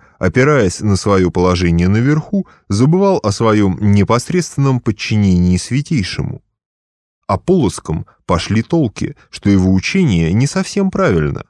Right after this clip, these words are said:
Обвинение страшное при тогдашней подозрительности относительно новых учителей. Полоцкий, благодаря своей ловкости,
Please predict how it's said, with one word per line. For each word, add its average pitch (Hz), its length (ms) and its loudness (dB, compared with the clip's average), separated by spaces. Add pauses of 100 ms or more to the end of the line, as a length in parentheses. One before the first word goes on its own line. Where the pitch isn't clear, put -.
(480)
Обвинение 92 680 2
страшное 110 600 -2
при 82 140 -4
тогдашней 85 540 0
подозрительности 87 920 -2
относительно 80 640 -2
новых 78 320 0
учителей. 113 500 -4 (1080)
Полоцкий, 110 580 0
благодаря 92 560 2
своей 92 260 0
ловкости, - 720 -4